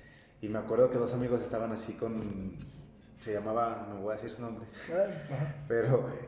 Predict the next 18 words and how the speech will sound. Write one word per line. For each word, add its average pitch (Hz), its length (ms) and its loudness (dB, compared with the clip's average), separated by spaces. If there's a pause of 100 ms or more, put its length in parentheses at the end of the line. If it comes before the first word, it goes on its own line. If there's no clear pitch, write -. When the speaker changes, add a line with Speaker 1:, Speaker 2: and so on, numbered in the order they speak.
(100)
Speaker 1:
y 117 120 0
le 110 180 2
dice, 104 840 -2
"Eh, 120 320 -6
di-", 107 220 -8 (400)
el 104 100 -10
Héctor, 127 280 -2
y 113 240 -2
como 143 220 2
que 147 100 4
ya 156 100 6
tenían 170 1160 4 (880)
pensado, 131 1200 8
yo 143 120 10
les 202 120 6
había 185 140 8
dicho 190 220 8
algo 143 360 10